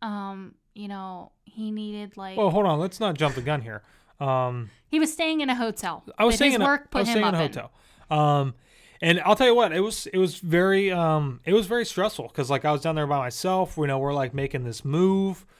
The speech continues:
Speaker 2: Um, you know, I think I was having, like, some crazy anxiety levels going on there as well. Yeah. So, um, but it was stressful. But I basically had two weeks to try and find an apartment. And when I finally did,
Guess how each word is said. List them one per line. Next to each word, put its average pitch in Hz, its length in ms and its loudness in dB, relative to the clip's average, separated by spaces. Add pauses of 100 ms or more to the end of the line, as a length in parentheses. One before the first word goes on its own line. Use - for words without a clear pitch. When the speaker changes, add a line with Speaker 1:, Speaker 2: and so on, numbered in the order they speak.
(220)
Speaker 2:
Um, 120 640 -6 (560)
you 131 80 -8
know, 131 80 -6
I 135 80 0
think 196 160 -6
I 170 60 2
was 202 120 -2
having, 165 220 -2
like, 127 140 -4
some 123 160 -14
crazy 151 300 -2
anxiety 127 380 -6
levels 110 360 -10
going 113 240 -8
on 110 140 -8
there 110 120 -8
as - 160 -12
well. 143 320 -4 (140)
Yeah. 220 160 8
So, 202 560 6
um, 170 540 6
but 214 160 4
it 277 40 2
was 277 120 0
stressful. 208 440 0 (500)
But 170 280 4
I 175 120 4
basically 208 340 4
had 185 120 4
two 208 200 0
weeks 208 220 0
to - 60 -14
try 190 140 2
and 160 80 0
find 180 160 2
an 160 80 0
apartment. 143 680 2
And 139 420 4
when 147 140 4
I 143 60 4
finally 214 440 2
did, 156 440 6